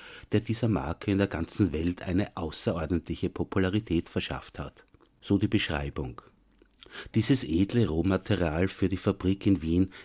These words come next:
ist per Bahn direkt aus Paris geliefert worden. Aber die war nicht nur wegen seiner Qualität sehr bekannt, sondern auch wegen seiner Werbeaktionen.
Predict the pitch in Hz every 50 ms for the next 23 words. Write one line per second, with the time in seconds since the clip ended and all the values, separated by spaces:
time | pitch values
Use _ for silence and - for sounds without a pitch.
0 | - - 117 - - - 131 120 - 90 71 73 82 90 85 - 92 95 98 107
1 | 101 - - 104 - - - - 113 - 82 78 82 - - - 90 76 73 76
2 | 73 - 80 73 - 71 67 69 65 - 69 62 - - _ _ _ _ _ _
3 | _ _ _ - - 80 - 92 - - - 78 82 85 - - - - - -
4 | - 92 98 110 117 117 - - 120 113 - 98 90 98 110 110 - 98 95 104
5 | 104 - - - 95 98 107 107 - - 76 80 - - - - 73 67 - 76
6 | - - 73 69 64 - - - - - _ _ _ - - - - - - 104
7 | 107 123 123 110 107 113 - - - 98 101 113 113 - - 104 113 117 117 110
8 | 82 69 69 78 - - 82 71 69 - - - - 76 71 67 69 65 65 60
9 | 60 -